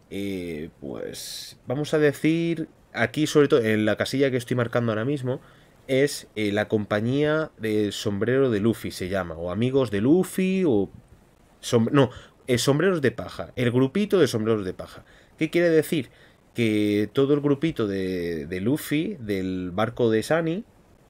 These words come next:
pues bueno, eh, Frankie, el Nami, Nico Robin, Zorro, eh, Chopper, Sanji,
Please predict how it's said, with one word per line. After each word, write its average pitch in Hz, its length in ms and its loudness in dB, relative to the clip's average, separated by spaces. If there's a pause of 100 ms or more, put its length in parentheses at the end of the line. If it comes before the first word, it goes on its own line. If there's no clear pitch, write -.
(600)
pues 92 140 -8
bueno, 104 300 -2
eh, 90 200 -4
Frankie, 123 1000 0
el 78 960 -12 (400)
Nami, 117 540 4
Nico 98 360 -2
Robin, 107 760 4
Zorro, 107 1040 4
eh, 92 340 -4
Chopper, 101 800 0
Sanji, 101 840 -4